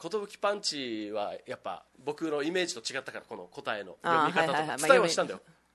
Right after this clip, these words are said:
Speaker 1: 「この、この言い方でこういう感じで読んでね、いけ」っつってやったけど、全然違うと思ったけど。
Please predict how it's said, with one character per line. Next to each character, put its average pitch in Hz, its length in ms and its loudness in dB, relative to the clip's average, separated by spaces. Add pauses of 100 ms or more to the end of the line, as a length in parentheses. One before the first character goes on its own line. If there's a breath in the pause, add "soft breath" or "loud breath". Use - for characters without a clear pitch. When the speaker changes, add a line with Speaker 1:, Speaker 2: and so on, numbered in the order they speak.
Speaker 1:
「こ 196 120 0
の、 208 120 2
こ - 160 -2
の 208 80 8
言 170 120 2
い - 20 -8
方 135 220 -4
で 117 80 -8
こ - 200 -6
う 156 80 -2
い 160 40 -4
う - 20 -6
感 143 140 0
じ - 80 -14
で 104 80 -6
読 113 60 -4
ん 113 40 -10
で 104 120 -10
ね、 143 60 -12
い - 20 -12
け」 170 140 -8
っ - 60 -10 (100)
つ - 100 -10
っ - 20 -20
て 104 200 -4 (320 loud breath)
や 135 100 0
っ - 40 -4
た 143 100 -8
け 135 80 -2
ど、 170 140 2
全 262 180 2
然 226 280 0
違 156 100 2
う 127 40 -8
と 131 120 -8
思 117 100 -6
っ - 40 -10
た 120 100 -14
け 104 100 -14
ど。 85 80 -20